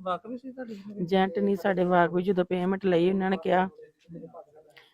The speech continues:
Speaker 2: ਵੀ, "ਤੁਸੀਂ ਇਹ ਪੇਮੈਂਟ ਜੇ ਦੇਣੀ ਨਾ, ਸਾਡੀ ਫੋਟੋ ਨਹੀਂ ਖਿੱਚ ਸਕਦੇ, ਨਾ ਗੱਡੀ ਦੀ ਫੋਟੋ ਖਿੱਚ ਸਕਦੇ।" ਫਿਰ ਆਪਾਂ, "ਜੇ ਤੁਸੀਂ ਸਾਨੂੰ ਏਦਾਂ ਪੇਮੈਂਟ ਦਿੱਤੀ, ਆਪਾਂ ਨਹੀਂ ਲੈਣੀ।"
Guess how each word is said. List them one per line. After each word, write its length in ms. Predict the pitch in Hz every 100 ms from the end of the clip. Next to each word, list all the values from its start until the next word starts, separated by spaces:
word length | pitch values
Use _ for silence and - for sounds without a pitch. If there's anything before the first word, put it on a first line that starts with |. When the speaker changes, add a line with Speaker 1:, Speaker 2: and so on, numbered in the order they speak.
| _ 190
Speaker 2:
ਵੀ, 120 | 196
"ਤੁਸੀਂ 520 | 202 185 202 190 185
ਇਹ 160 | 180 175
ਪੇਮੈਂਟ 420 | 196 185 202 190
ਜੇ 160 | 190
ਦੇਣੀ 280 | 185 185 175
ਨਾ, 100 | 202
ਸਾਡੀ 280 | 214 196 175
ਫੋਟੋ 320 | - 180 180
ਨਹੀਂ 120 | 214
ਖਿੱਚ 200 | 202 185
ਸਕਦੇ, 400 | 196 190 180 185
ਨਾ 120 | 208 185
ਗੱਡੀ 260 | 170 170
ਦੀ 100 | 180
ਫੋਟੋ 260 | 196 180 185
ਖਿੱਚ 260 | 175 170
ਸਕਦੇ।" 360 | 190 170 151 143 - - 175 165 160 - - 160 196
ਫਿਰ 200 | 196 190
ਆਪਾਂ, 300 | 185 185 175 -
"ਜੇ 160 | 190
ਤੁਸੀਂ 240 | 190 185 175
ਸਾਨੂੰ 420 | 180 180 175 175 - - - -
ਏਦਾਂ 260 | 190 180 175
ਪੇਮੈਂਟ 360 | 185 185 190
ਦਿੱਤੀ, 240 | 185 180 202
ਆਪਾਂ 260 | 202 180
ਨਹੀਂ 120 | 165
ਲੈਣੀ।" 320 | 185 165 143